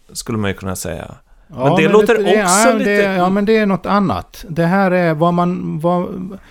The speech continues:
Speaker 2: det är ju, det är ju skitsvårt att prata om det här egentligen, alltså. Men, men vad man, vad man, vad jag känner att jag försöker ringa in är...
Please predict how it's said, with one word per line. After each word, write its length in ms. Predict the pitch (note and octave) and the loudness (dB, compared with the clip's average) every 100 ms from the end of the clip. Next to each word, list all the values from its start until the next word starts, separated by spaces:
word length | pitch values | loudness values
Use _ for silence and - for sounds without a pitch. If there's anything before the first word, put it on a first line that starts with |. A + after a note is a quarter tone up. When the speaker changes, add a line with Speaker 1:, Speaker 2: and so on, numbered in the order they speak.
| - - _ - | -20 -20 _ -2
Speaker 2:
det 100 | D#3 | 2
är 40 | |
ju, 180 | F3+ E3 - - F#3+ - E3+ | 4 2 0 -14 -14 -14 -6
det 100 | D#3 | -4
är 40 | |
ju 80 | D#3+ | -2
skitsvårt 500 | F3 F#3+ - B2+ C3 | -2 -6 -6 -8 -8
att 60 | |
prata 320 | - C#3+ D#3 C3+ | -6 -6 -6 -8
om 100 | C3+ | -4
det 60 | |
här 160 | D#3 C3 | -4 -4
egentligen, 440 | B2 A#2+ - - | -10 -12 -16 -16
alltså. 240 | - - C3 | -16 -12 -8
Men, 140 | D3+ | -6
men 260 | E3 C#3+ C#3+ | -6 -6 -2
vad 160 | C#3+ | -2
man, 200 | D3 D#3 | -2 -4
vad 180 | D3+ D3+ | -2 -2
man, 300 | D3 D3 C#3+ _ _ _ _ _ | -2 -4 -8 _ _ _ _ _
vad 240 | _ D3 E3 | _ -4 0
jag 140 | E3 | 0
känner 260 | D#3+ D3+ C#3+ | -2 -4 -4
att 120 | - | -6
jag 120 | C3+ | -8
försöker 420 | C3 D3 C3+ D3 | -6 -6 -4 -6
ringa 360 | C3+ C#3 C#3 C#3 | -4 -6 -6 -4
in 400 | F#3 D#3+ B2 B2 | 0 0 -2 -6
är... 480 | D3 B2 A2 G#2 | -4 -2 -4 -6